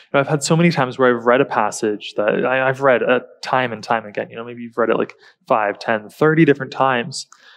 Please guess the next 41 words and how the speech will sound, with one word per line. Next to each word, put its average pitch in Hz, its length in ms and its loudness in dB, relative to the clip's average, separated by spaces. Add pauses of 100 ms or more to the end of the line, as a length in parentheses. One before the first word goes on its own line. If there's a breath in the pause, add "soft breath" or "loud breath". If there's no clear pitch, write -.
(240 soft breath)
And, 139 460 -2 (320 soft breath)
you 151 80 -4
know, 131 80 2
one 139 180 0
day 151 120 2
you 139 80 0
just 131 160 -6
come 135 100 -2
across 123 320 -2
this 143 80 -4
passage 110 400 -4
and 117 80 -14
you 117 80 -14
read 135 160 -2
it, 120 100 0
and 123 80 -10
it's 123 240 -6
like 127 240 2
you're 135 140 4
reading 117 300 2
it 120 180 -6
for 117 140 -6
the 113 80 -6
first - 480 -4
time. 104 400 -4
You 123 80 -10
know, 110 80 -4
there's 113 200 -6 (440 loud breath)
just 135 200 -8
a 131 80 4
line 117 460 2
that 113 140 -4
just - 220 -4
speaks - 360 -4
so 139 340 4
clearly 117 540 2
to - 180 -8
your, 110 220 -2
to - 180 -14
your 110 120 -2
situation. 113 760 -6